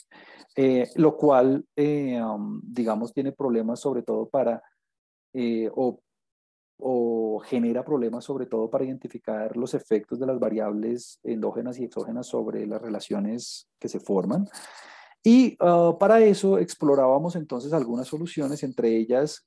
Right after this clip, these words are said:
eh, considerar restricciones paramétricas en las que, eh, generábamos un nuevo estadístico,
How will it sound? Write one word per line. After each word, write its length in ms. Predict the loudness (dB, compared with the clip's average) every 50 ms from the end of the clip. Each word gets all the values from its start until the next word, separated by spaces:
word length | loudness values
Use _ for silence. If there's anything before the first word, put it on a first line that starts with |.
| _ _ -6
eh, 340 | -4 -2 -2 -2 -4 -6 -8 _ _ _ _ _
considerar 600 | _ -8 -8 -6 -4 -2 -2 0 0 0 -2 -2 -2
restricciones 600 | -4 -4 -4 -6 -10 -10 -8 -8 -6 -6 -4 -2
paramétricas 760 | -2 0 0 0 0 -2 -4 -6 -10 -8 -6 -4 -4 -4 -6
en 120 | -6 -4
las 200 | -4 -4 -6 -6
que, 300 | -4 -4 -2 -2 -2 -4 _ _ -20 -20 -20 -20 -20 _ _ _ _ _ _ _ _ _ -4
eh, 280 | -2 0 0 0 -2 -6 _ _ _ -14
generábamos 720 | -4 0 2 4 4 6 6 4 4 4 2 0 -2 -2
un 200 | -4 -2 -2 0
nuevo 300 | 2 2 2 2 0 -2
estadístico, 960 | -4 -4 0 0 0 2 0 -2 -4 -8 -12 -16 -12 -8 -6 -6 -6 -6